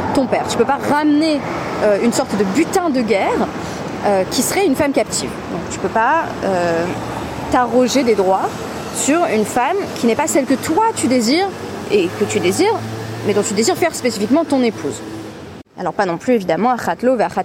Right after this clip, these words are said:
livno, on peut pas ramener en cadeau de la guerre une femme pour son fils. Et enfin,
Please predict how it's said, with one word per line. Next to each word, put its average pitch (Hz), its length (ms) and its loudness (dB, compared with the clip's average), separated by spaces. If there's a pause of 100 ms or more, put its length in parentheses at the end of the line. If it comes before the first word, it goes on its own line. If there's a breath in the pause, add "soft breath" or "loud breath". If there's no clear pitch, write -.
livno, 196 220 2
on 285 80 4
peut 180 100 -4
pas 202 120 -2
ramener 220 260 -2
en 196 100 -2
cadeau 233 360 2 (800 loud breath)
de 196 120 2
la 247 140 4
guerre 185 320 0 (180)
une 240 120 4
femme 143 320 -4 (160)
pour - 120 -4
son - 120 -10
fils. - 360 0 (1000 loud breath)
Et 220 120 2
enfin, 233 320 0